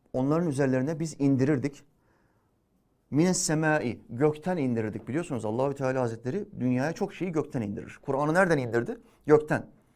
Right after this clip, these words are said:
Berat gecesinde dünya semasına indirdi. Kadir gecesinde dünya semasına indirdiği, toplu halde indirdiği Kur'an'dan sadece beş ayeti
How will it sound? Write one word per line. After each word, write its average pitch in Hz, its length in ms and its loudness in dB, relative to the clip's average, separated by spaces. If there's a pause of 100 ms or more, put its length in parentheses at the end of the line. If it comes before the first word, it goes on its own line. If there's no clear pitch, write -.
(260)
Berat 147 360 4
gecesinde 110 520 -2
dünya 123 240 0
semasına 113 440 -4
indirdi. 104 400 -2 (720)
Kadir 143 320 0
gecesinde 123 800 -2 (300)
dünya 143 300 0
semasına 127 540 -6
indirdiği, 107 800 -4
toplu 185 340 -4
halde 117 240 0
indirdiği 110 480 -2
Kur'an'dan 139 580 -4 (260)
sadece 156 480 0
beş 170 240 0
ayeti 104 440 -4